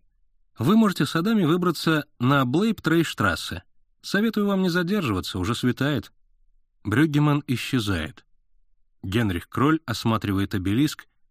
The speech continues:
нет ли повреждений, и тоже удаляется. "Таков человек", заявляет Вильке несколько туманно,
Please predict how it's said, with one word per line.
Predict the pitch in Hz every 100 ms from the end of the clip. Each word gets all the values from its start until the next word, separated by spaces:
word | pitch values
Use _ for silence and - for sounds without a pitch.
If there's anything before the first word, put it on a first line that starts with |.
| -
нет | 127 147
ли | 147
повреждений, | 135 139 143 120 123 143 135 131 _ _ _
и | -
тоже | 117 156 147
удаляется. | 147 127 110 85 78 - - - _ _ _ _ _ _ _
"Таков | - 87 - 214 -
человек", | - 170 135 104 104 113 - - _ _ _ _
заявляет | 104 101 101 101 92 87
Вильке | 101 123 - 101
несколько | 98 - 98 -
туманно, | - 101 131 135 123